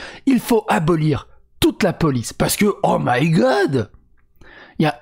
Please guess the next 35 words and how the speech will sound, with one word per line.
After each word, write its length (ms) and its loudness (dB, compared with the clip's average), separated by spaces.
un 180 2
con, 460 0
pour 140 0
résumer 320 2
pour 160 0
moi, 320 -4
pour 140 -2
essayer 200 0
de 60 2
voir 240 2
un 80 0
peu, 120 -2
pour 300 -6
faire 120 0
une 60 0
analogie, 400 0
pour 120 -2
essayer 160 -2
de 20 -12
comprendre 380 -2
un 100 -2
peu 120 0
mieux 100 2
la 80 2
logique. 320 0
Il 60 0
y 20 2
a 160 -6
un 160 2
con 240 0
qui 140 -2
veut 400 0
rejoindre 500 0
la 80 2
police, 560 -2